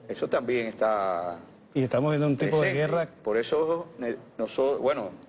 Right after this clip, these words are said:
Speaker 1: el presidente ha llamado siempre a la defensa, a la preparación, a elevar la, la cultura política que permita comprender el momento, que pre-, permita prepararse adecuadamente para la defensa integral, ¿no?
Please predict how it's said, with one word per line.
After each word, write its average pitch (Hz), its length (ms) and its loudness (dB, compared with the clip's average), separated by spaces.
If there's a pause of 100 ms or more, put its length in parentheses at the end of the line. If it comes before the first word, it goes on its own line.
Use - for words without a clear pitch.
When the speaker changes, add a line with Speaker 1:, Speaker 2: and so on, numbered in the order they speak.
(260)
Speaker 1:
el - 140 -18
presidente 110 540 0
ha 151 80 4
llamado 135 600 0
siempre 139 400 0
a 120 80 2
la 104 140 0
defensa, 127 680 0
a 107 40 0
la 107 100 2
preparación, 113 840 0
a 123 60 2
elevar 117 260 2
la, 131 180 -2 (340)
la 117 140 0
cultura 131 460 0
política 151 580 -2 (720)
que 127 120 2
permita 131 920 0
comprender 123 720 0
el 127 120 -6
momento, 139 800 -2
que 113 80 -2
pre-, 101 300 -2
permita 107 840 0 (120)
prepararse 123 760 0
adecuadamente 117 640 0
para 98 200 2
la 98 60 0
defensa 110 380 -2
integral, 101 480 0
¿no? 92 80 -10